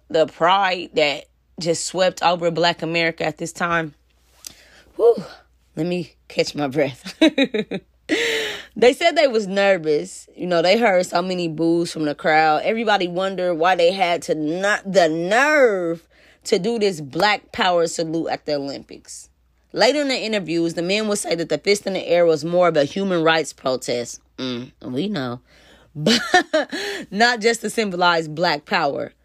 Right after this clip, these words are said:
But like I said, we know. But of course, the men got hella, hella, hella backlash from this silent protest. You already knew that, though. They got so many boos from the crowd, and as soon as they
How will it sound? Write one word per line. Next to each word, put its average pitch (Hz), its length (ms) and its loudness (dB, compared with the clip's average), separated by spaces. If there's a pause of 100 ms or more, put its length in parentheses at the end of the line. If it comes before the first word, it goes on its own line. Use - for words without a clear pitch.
(200)
But 151 160 0
like 139 220 0
I 127 100 0
said, 147 460 0 (160)
we 156 340 0
know. 120 320 -4 (720)
But 175 180 4
of 254 140 2
course, 202 440 2 (260)
the - 80 -6
men 208 300 0
got 139 180 2
hella, 196 520 2
hella, 180 500 0
hella 247 500 2
backlash 175 720 -2
from 165 120 -14
this 175 140 -10
silent 165 420 -6
protest. - 540 -4 (260)
You 160 80 0
already 185 260 2
knew 196 200 -2
that, 151 180 -2
though. - 280 -10 (640)
They 233 460 0 (340)
got 165 420 2
so 196 320 -2
many 196 300 -8
boos 180 460 -6
from 170 140 -8
the 156 80 -6
crowd, 160 580 0
and 156 140 -4
as 156 120 -4
soon 196 500 -8 (100)
as 147 760 -2
they 165 520 2